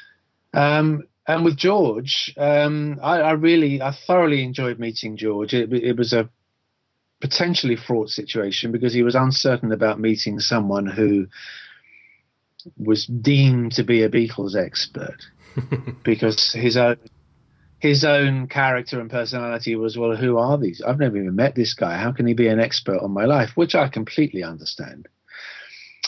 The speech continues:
Speaker 1: Um, but when we did meet, it was good. And the first time I met George, um, I was there to interview him. It was at a film studios in the Handmade Films period.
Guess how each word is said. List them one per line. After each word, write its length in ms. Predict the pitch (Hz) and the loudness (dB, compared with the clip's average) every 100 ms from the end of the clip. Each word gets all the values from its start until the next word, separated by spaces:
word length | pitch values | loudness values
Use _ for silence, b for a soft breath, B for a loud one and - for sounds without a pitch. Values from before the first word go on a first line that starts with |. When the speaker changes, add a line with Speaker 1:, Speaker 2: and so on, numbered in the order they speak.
| B - | B -8
Speaker 1:
Um, 640 | - 131 135 139 139 139 - _ _ _ | -2 2 4 4 4 2 -2 _ _ _
but 140 | 151 143 | 0 4
when 200 | 160 156 | 2 2
we 100 | 151 | 2
did 260 | 175 214 | 2 2
meet, 320 | 202 113 117 - | 0 -6 -6 -8
it 140 | 131 120 | -10 -6
was 140 | 120 | -8
good. 320 | - 110 139 - _ _ | 0 2 2 -2 _ _
And 580 | 113 117 117 117 117 110 | -4 -2 -2 -2 -4 -2
the 100 | 120 | -4
first 420 | - 147 147 - | 0 0 0 -2
time 520 | 127 120 120 117 110 - | 0 0 -2 -4 -8 -8
I 140 | 110 | -6
met 300 | 110 113 110 | -2 -2 -2
George, 640 | - 113 110 107 104 - b b b b b _ _ _ - | -2 2 2 2 0 -6 b b b b b _ _ _ -8
um, 480 | 110 110 110 110 113 | 0 2 2 0 0
I 140 | 113 120 | 0 2
was 120 | 113 | 2
there 160 | 127 | 2
to 140 | 110 113 | 0 2
interview 500 | 127 135 110 113 110 | 2 2 2 2 2
him. 240 | 113 113 | 2 2
It 100 | 117 | 2
was 140 | 104 110 | 0 0
at 100 | 104 | 2
a 140 | 101 | 0
film 320 | - 131 123 | 0 2 2
studios 600 | 117 117 104 104 104 101 | 2 2 2 2 0 -2
in 120 | 107 | -4
the 80 | 101 | -4
Handmade 480 | 98 113 107 101 101 | -2 -2 -2 -2 -4
Films 460 | - 113 107 104 - | 0 0 2 -4 -6
period. 540 | 104 92 90 85 90 | -2 0 0 0 -4